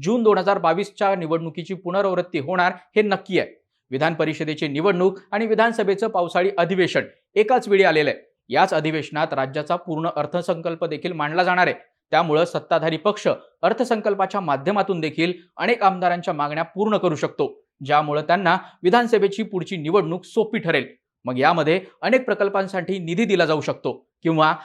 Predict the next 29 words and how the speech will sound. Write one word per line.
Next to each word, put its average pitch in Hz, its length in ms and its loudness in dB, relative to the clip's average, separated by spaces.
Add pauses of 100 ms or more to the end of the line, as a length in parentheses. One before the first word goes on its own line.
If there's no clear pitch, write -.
(140)
आमदारांच्या 208 540 2
मतदारसंघातील 185 840 -2 (100)
अनेक 202 260 -2
विकास 220 300 -2
कामांना 160 380 0
मंजुरी 180 420 -2
मिळू 170 180 0
शकते. 143 320 -4 (440)
आता 185 140 2
या 190 160 6
सगळ्यामधून 196 640 2
विधान 226 300 0
परिषदेच्या 175 540 0
मतांची 180 400 0
देखील 170 320 -4
जुळवाजुळव 165 520 0
केली 190 300 -2
जाऊ 180 140 4
शकते. 151 320 -2 (340)
अशा 220 220 4
स्थितीत 175 400 0 (240)
महाविकास 226 500 2
आघाडी 175 380 4 (240)
अधिकचा 220 380 2 (100)
उमेदवार 190 380 0
देऊन 175 300 -2
रिस्क 175 260 -2
घेणार 160 280 0
का, 160 240 2